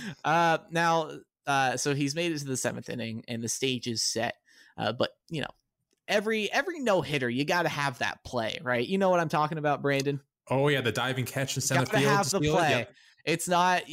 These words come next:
Speaker 1: like, it, in every, it's, it's so interesting 'cause it's every single one. But anyway, he's facing Albert Bell, and he gives up, Albert Bell just rips a ground ball, uh, and it, it looked sure to, to end his bid right then and there. Uh,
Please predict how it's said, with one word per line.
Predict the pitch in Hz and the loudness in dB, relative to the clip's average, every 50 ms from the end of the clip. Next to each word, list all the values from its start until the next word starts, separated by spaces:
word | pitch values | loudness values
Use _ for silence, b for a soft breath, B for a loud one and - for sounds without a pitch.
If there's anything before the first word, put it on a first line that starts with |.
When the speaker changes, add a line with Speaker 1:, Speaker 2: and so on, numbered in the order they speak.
| 131 - | -6 -2
Speaker 1:
like, | 170 165 165 - - 165 | 0 0 0 0 2 0
it, | 170 165 - - - | 0 0 0 -2 -4
in | 175 175 | -4 -2
every, | - 185 - - 214 220 208 | -2 -4 -6 -4 -2 -2 0
it's, | 196 185 - - - - | 0 -2 -2 -4 -4 -4
it's | 170 - - | -4 -4 -2
so | - 175 143 | -2 -2 -2
interesting | 143 135 135 - - 117 | -2 -4 -4 -4 -6 -6
'cause | 107 117 123 120 - - - - - | -8 -8 -10 -12 -10 -12 -14 -12 -10
it's | - - _ - | -10 -8 _ -4
every | 131 143 - 151 143 | -4 -2 -2 -2 -2
single | - 139 131 123 113 - | -2 -2 -4 -4 -6 -6
one. | - 104 - 131 - - | -8 -10 -12 -12 -8 -4
But | 143 151 | -2 0
anyway, | 180 190 180 160 143 120 - - - _ | 0 2 2 2 0 0 -2 -4 -10 _
he's | - 160 175 - | -8 -6 -4 0
facing | - 214 214 - 208 190 | 2 2 2 2 0 -2
Albert | - 156 156 147 160 156 | 0 0 0 2 0 -2
Bell, | 139 123 131 127 123 123 117 - B B B B B | 0 0 2 2 2 2 0 -4 B B B B B
and | B 139 | B -6
he | 156 185 175 | -4 -4 -2
gives | 151 180 175 147 147 | 0 0 0 2 2
up, | 151 139 135 120 143 | 2 2 2 2 2
Albert | 160 208 208 190 | 2 2 2 0
Bell | 147 131 143 127 123 | 0 0 0 0 0
just | 117 120 113 120 | 0 -2 -4 -4
rips | 123 120 120 131 131 - - | -4 -2 0 0 0 0 -2
a | 135 120 | -4 -2
ground | 123 120 113 113 113 117 | -2 -2 -2 -2 -2 0
ball, | 117 113 113 113 110 110 - B B B B B B _ _ _ - | 0 0 2 2 0 -2 -4 B B B B B B _ _ _ -4
uh, | 131 131 131 127 127 127 - | -2 0 0 0 0 0 0
and | 151 156 160 165 | 0 2 2 2
it, | 160 139 - - | 2 2 0 0
it | 165 180 170 139 - - | 0 0 0 0 -4 -4
looked | 180 196 240 233 - - | -2 0 0 0 -2 -4
sure | - - 220 208 202 196 | -2 0 2 4 4 4
to, | 185 180 156 147 139 | 4 4 4 4 2
to | 135 - 147 117 | 0 -2 -2 0
end | 139 143 131 | 0 0 0
his | 123 120 | 0 0
bid | - - 120 117 107 | 0 0 0 2 2
right | 120 117 113 - | 2 0 0 0
then | 123 117 117 | -2 -2 -2
and | 113 113 113 - | -4 -6 -6 -4
there. | - - - 87 - - - - | -4 -2 -2 -4 -4 -6 -6 -4
Uh, | 131 120 123 123 | -2 0 0 0